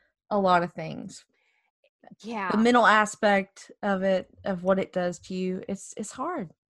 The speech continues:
Speaker 1: The
Speaker 2: It is.
Speaker 1: insecurities, that rise up?
Speaker 2: Absolutely.
Speaker 1: A lot.
Speaker 2: I, I remember being shocked. I don't know what I thought it was gonna be like.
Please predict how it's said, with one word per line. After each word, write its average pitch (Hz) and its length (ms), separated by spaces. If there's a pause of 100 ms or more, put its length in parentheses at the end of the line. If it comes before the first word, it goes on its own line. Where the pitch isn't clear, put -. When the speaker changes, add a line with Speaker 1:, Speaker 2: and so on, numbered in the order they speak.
Speaker 1:
The - 60
Speaker 2:
It - 80
is. 233 60
Speaker 1:
insecurities, 240 800 (280)
that 233 140
rise 226 280
up? 233 280 (420)
Speaker 2:
Absolutely. 214 760
Speaker 1:
A 202 60
lot. 165 220
Speaker 2:
I, 233 280 (160)
I 247 120
remember 269 640 (200)
being 180 280
shocked. 180 560
I - 40
don't 466 160
know 277 100
what 190 280
I 196 140
thought 175 500
it 185 140
was 175 160
gonna 190 260
be 294 160
like. 359 420